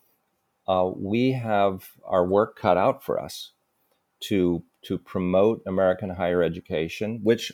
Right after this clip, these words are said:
I still believe is the best in the world, uh, and to, uh, encourage students to go to the United States either for study abroad or for degrees.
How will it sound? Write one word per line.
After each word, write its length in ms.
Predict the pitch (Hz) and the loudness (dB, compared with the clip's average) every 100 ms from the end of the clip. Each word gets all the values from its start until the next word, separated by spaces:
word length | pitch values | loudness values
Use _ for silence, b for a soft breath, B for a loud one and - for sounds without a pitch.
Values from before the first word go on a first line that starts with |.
| - | -2
I 220 | 104 120 | 0 0
still 360 | - - 117 | -2 2 2
believe 440 | 104 92 92 101 117 | 2 -2 -2 -2 -2
is 160 | 85 | -4
the 80 | - | -4
best 340 | 85 85 - 95 | -2 -2 -4 -8
in 80 | |
the 80 | 85 | -6
world, 400 | 76 71 101 123 _ _ _ _ _ _ _ _ | -2 -2 -2 -4 _ _ _ _ _ _ _ _
uh, 320 | 90 95 101 - | 2 4 2 0
and 240 | 101 98 - - | -4 -4 -6 -2
to, 400 | 98 98 98 - - | 0 2 -2 -6 -10
uh, 240 | 95 95 - | -6 -6 -6
encourage 680 | 92 87 110 113 117 90 - | -8 -4 4 6 6 2 -6
students 560 | - 90 87 90 - - | -4 -2 -2 -8 -12 -10
to 400 | 98 92 92 87 - | -2 0 0 -4 -2
go 160 | 101 | 0
to 80 | 107 | 0
the 100 | 107 | 0
United 380 | 95 90 87 82 | -2 -2 -2 -4
States 480 | - 90 82 78 - | -6 -4 -4 -4 -8
either 400 | 87 87 82 82 _ _ _ _ | -8 -6 -8 -10 _ _ _ _
for 140 | - 80 | -8 -8
study 340 | - 90 85 | -2 -2 -2
abroad 380 | 80 87 80 78 | -4 -2 0 0
or 200 | - 78 | -2 -6
for 260 | - - 78 | -6 -8 -10
degrees. 720 | 73 78 80 90 - - - | -10 -10 -6 -6 -8 -12 -16